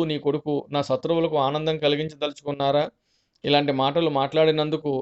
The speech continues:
ఇటువంటి కోరికలు కోరినందుకు నీ తల ఎందుకు వెయ్యి వక్కలు కాలేదా అని అనుమానంగా ఉంది. ఎందుకంటే ఎవరితోనూ పరుషంగా మాట్లాడడం తెలియని రామునికి అపకారం చేయడం, అడవులకు పంపాలి అని కోరుకోవడం లాంటి మహాపాపం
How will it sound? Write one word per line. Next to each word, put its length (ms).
ఇటువంటి 360
కోరికలు 380
కోరినందుకు 680
నీ 160
తల 240
ఎందుకు 380
వెయ్యి 180
వక్కలు 340
కాలేదా 500
అని 120
అనుమానంగా 540
ఉంది. 300
ఎందుకంటే 520
ఎవరితోనూ 520
పరుషంగా 520
మాట్లాడడం 540
తెలియని 380
రామునికి 520
అపకారం 560
చేయడం, 300
అడవులకు 380
పంపాలి 520
అని 140
కోరుకోవడం 600
లాంటి 220
మహాపాపం 600